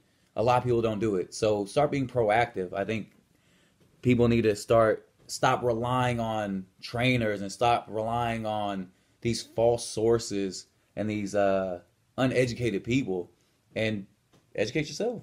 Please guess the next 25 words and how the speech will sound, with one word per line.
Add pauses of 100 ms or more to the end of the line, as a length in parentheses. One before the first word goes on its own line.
(140)
That's
how
you'll
end
up
getting
better
at
these
things. (1500)
And
with
that
said,
being
said,
let's
recap. (640)
First
one, (300)
sleep. (720)
Need
that. (1160)
Second
one,